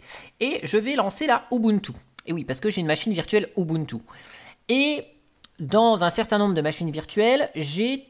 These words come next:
toujours, euh, des versions de développement pour voir un peu comment ça marche. Et la Ubuntu en fait partie, c'est une version de dev. Autant la Linux Mint, c'est une version stable, la Ubuntu, c'est une version dev.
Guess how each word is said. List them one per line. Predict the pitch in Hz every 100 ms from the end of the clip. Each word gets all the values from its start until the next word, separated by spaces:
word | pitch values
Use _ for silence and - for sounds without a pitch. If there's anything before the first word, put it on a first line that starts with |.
| _ -
toujours, | 233 190 196 214 247 269 - _ 185
euh, | 170 165 160 160 156 156 151
des | 185
versions | 214 - 233
de | 214
développement | 190 175 160 139 117
pour | 120
voir | 117 143
un |
peu | 139
comment | 156 135
ça | 131
marche. | 139 196 -
Et | 240
la | 233 185
Ubuntu | 175 170 165 247
en | 202
fait | 196
partie, | 185 165 -
c'est | -
une | 113
version | 131 -
de | 113
dev. | 110 170 - - -
Autant | 147 143 208
la | 190
Linux | 185 185 -
Mint, | 196 196 185
c'est | 135 143
une |
version | 127 127 -
stable, | 135 - - - 240 240 247 254 247 -
la | 147 214 - -
Ubuntu, | 185 156 147 196 254
c'est | 269 160
une | 165
version | 208 - 180
dev. | 147 123